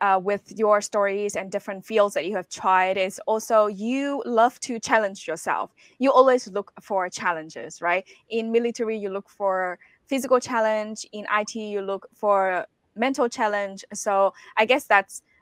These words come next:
um, another way, another good practice, I would say, uh, to lead to where your suc-, success,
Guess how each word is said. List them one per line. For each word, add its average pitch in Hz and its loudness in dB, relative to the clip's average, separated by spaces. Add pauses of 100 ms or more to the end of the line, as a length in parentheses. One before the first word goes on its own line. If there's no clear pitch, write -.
(100)
um, 185 0 (160)
another 247 4
way, 175 -2
another 208 -2
good 240 0
practice, 202 -4
I 196 2
would 196 -6
say, 180 -4 (320)
uh, 180 0
to 214 -8
lead 226 -4 (300)
to 202 -6
where 208 6
your 190 0
suc-, - -14
success, - -4